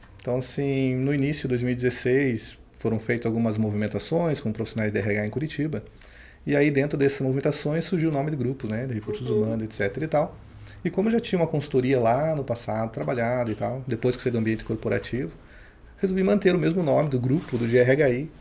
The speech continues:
Speaker 1: mas com o nome corporativo também, né, nos segmentos. Então foi por isso que acabou ficando G R H I. Então só
Speaker 2: Uhum.
Speaker 1: mantive a mesma
Speaker 2: Uhum.
Speaker 1: nomenclatura utilizada lá no passado, né? E hoje a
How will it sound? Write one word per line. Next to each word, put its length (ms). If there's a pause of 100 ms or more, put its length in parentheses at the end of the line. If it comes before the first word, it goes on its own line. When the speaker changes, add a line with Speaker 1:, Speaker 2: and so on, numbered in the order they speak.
Speaker 1:
mas 480 (400)
com 140
o 20
nome 180
corporativo 640
também, 460 (120)
né, 160
nos 160
segmentos. 480 (440)
Então 120
foi 140
por 180
isso 220
que 100
acabou 560 (380)
ficando 460
G 180
R 380 (180)
H 300
I. 160 (100)
Então 160
só 160
Speaker 2:
Uhum. 60
Speaker 1:
mantive 320
a 20
mesma 400 (340)
Speaker 2:
Uhum. 60
Speaker 1:
nomenclatura 680
utilizada 560
lá 120
no 100
passado, 500
né? 200 (400)
E 80
hoje 80
a 20